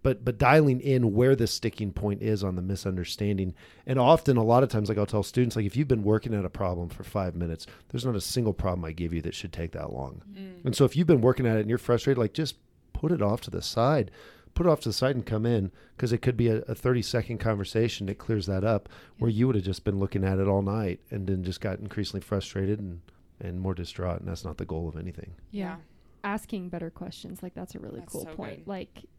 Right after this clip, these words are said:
Speaker 3: do all that you can in your own preparation, in your own studying, and then ask better questions, 'cause that, you learn better that way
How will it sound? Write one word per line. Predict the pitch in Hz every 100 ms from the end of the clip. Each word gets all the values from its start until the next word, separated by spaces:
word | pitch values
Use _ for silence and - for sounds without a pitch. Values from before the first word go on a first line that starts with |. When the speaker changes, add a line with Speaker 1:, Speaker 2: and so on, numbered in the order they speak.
| _ -
Speaker 3:
do | 220
all | 196 190 190
that | 190 -
you |
can | 185 196 170 180 -
in | 185 180
your | 170
own | 165 170
preparation, | - - 156 175 175
in | 165
your | 165
own | 180 180
studying, | - 165 165 -
and | 175
then | 180 -
ask | 156 - -
better | - -
questions, | - - - - 196
'cause | - 226
that, | 226 -
you | 208 240
learn | 226 254 233
better | - -
that | - -
way | - -